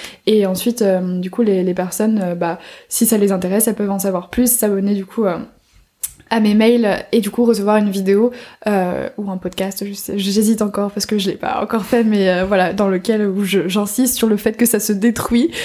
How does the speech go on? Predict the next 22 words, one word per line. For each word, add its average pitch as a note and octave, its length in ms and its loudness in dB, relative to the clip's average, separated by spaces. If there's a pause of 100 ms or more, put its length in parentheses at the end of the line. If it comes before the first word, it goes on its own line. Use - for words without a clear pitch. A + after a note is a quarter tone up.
(140)
et B3+ 40 -6
que - 60 -10
c'est - 140 -2
important A3+ 260 -4
de, G#3+ 260 2
de G#3+ 100 4
le G#3+ 60 4
regarder G3+ 320 4
et F#3+ 460 0
que G3 140 -4
voilà, F#3 320 0
ensuite G#3 260 -2
je - 80 -6
puisse A3 300 -2
proposer G#3 400 0
du G#3+ 100 2
coup A3 160 -2
mes G3+ 220 2
offres, G3 240 0 (520)
euh, F#3 440 2
plus F#3+ 160 -8
facilement. F#3 400 -4